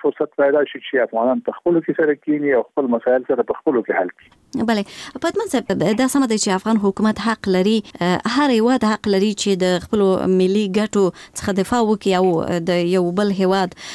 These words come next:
Speaker 2: یا د یو چا څرګندونو ته، آ، غبرګون وښي او دریځ وښي. زما مطلب دا و چې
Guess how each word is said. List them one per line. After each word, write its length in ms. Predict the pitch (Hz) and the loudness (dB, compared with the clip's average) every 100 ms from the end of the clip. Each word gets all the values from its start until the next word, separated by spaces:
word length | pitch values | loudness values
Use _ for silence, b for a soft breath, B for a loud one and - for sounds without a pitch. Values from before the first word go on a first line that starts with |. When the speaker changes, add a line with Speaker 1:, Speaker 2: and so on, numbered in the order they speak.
| B | B
Speaker 2:
یا 80 | 202 | 0
د 40 | |
یو 80 | 185 | 0
چا 140 | 190 202 | 0 -2
څرګندونو 560 | 196 180 190 196 208 | -2 0 0 2 0
ته، 120 | 196 196 | 2 0
آ، 480 | 185 - 175 170 | 0 -2 -2 -2
غبرګون 360 | 170 185 190 269 | -2 -2 2 2
وښي 200 | 339 392 | 2 0
او 80 | 349 | 2
دریځ 340 | 277 302 330 | 2 2 2
وښي. 280 | 196 202 208 196 B B B | 0 0 -2 -2 B B B
زما 180 | 320 359 | 0 0
مطلب 180 | 415 381 392 | 2 0 0
دا 80 | 359 | 2
و 100 | 262 | 2
چې 200 | - | 2